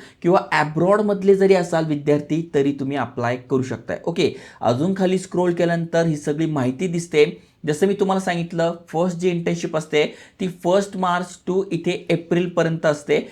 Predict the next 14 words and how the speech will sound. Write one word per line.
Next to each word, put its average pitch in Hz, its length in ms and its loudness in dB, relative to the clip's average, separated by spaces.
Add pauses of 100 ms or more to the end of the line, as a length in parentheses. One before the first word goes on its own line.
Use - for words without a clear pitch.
(260)
जी 170 140 -2
की 226 400 -4
असते 170 260 0
समर 196 440 4
इंटर्नशिप. 165 600 0 (300)
पण 170 120 2
आता 120 260 0
आपण 175 220 0
अप्लाय 165 280 0
करतो 156 360 -4
आहे 135 300 2 (180)
एक 190 280 2
सप्टेंबरपासून 160 1000 -2
एकतीस 190 460 -4